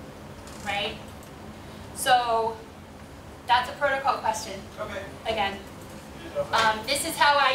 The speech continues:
Speaker 1: use format here, right? I put in, if it's a, if it's a five-by-seven photograph, then I put photograph five-by-seven in the format, and the type would be still image. Yes?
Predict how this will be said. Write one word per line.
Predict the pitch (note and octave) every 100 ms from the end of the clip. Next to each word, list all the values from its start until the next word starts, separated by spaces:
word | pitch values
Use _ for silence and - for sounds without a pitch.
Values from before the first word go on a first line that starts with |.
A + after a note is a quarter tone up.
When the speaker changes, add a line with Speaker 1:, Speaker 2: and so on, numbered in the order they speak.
| -
Speaker 1:
use | -
format | - G#3 G3 - -
here, | - - - -
right? | G3 - - - - - -
I | G#3+ A3+ A3+ A3+
put | C4+
in, | B3 B3 A#3
if | A3
it's | A3 G#3
a, | G#3 - A3+
if | G#3+
it's | F#3 G#3+
a | G3+ F#3
five-by-seven | - F#3+ - A#3+ A#3 A#3+ A3+ A3+ A3+ - - - - - -
photograph, | C4+ C#4 C4 B3 B3 -
then | A3+
I | G#3+ G#3+
put | A#3 G#3 - - - - - -
photograph | B3 B3+ A#3+ A3+ - - - - - - -
five-by-seven | A#3+ A3 G#3+ A3 A3 G#3 F#3 F#3 - - - - - -
in | A3+
the | A#3+
format, | C4+ B3+ A3+ - G3+
and | A3
the | G#3+
type | A#3+ A#3 - - - - -
would | A3+
be | G#3+ G#3+
still | - A3 -
image. | - - - - - - - - - - - - - -
Yes? | - -